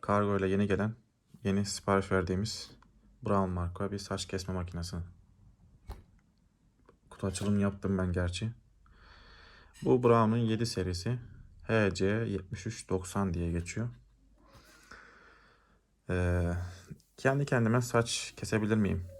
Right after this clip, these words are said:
İşte çocukların saçını kesmek için bir saç kesme makinesi araştırmıştım. Daha önce kullandığım şöyle fakirin, e, sakal için bir tıraş makinesi var. Bundan da memnunum. Birçok şeyi var.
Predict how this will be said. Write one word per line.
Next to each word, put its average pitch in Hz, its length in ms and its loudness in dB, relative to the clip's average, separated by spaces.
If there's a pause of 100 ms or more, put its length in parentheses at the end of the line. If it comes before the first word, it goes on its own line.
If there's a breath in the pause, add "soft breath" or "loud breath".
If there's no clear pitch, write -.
(120)
İşte - 420 -2 (120)
çocukların 101 460 0
saçını 98 460 -2 (520)
kesmek 95 360 -2
için 120 360 -6
bir 117 60 -4
saç 117 240 -2
kesme 110 260 -2
makinesi 104 440 -2 (880)
araştırmıştım. 87 680 -2 (840 loud breath)
Daha 104 180 -2
önce 95 180 2
kullandığım 98 480 0
şöyle 95 240 -2
fakirin, 95 520 -4 (1300 loud breath)
e, 90 220 0
sakal 92 400 -2
için 87 320 -4
bir 87 320 -8 (580)
tıraş 92 240 -4
makinesi 87 400 -6
var. 120 260 -6 (540 loud breath)
Bundan 135 300 4
da 98 60 6
memnunum. 92 520 0
Birçok 104 440 -4
şeyi 98 300 -2
var. - 340 -6